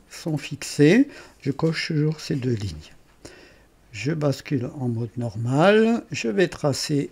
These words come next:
la B-spline, une seule. Ça sera beaucoup plus facile. Cet exercice, vous verrez, il est,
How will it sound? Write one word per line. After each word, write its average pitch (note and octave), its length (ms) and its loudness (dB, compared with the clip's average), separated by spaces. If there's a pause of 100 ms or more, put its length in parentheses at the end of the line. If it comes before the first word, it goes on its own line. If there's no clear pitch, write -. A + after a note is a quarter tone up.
(140)
la E3 160 2
B-spline, D#3 840 -2 (320)
une A#3+ 200 4
seule. D3+ 480 -4
Ça - 140 -18
sera - 160 -12
beaucoup G3 340 -4
plus F#3+ 220 -4
facile. E3 560 -2 (260)
Cet - 220 -4
exercice, C#3 580 2
vous C3+ 80 -4
verrez, A#2 300 2
il A2+ 100 -2
est, A#2 100 -6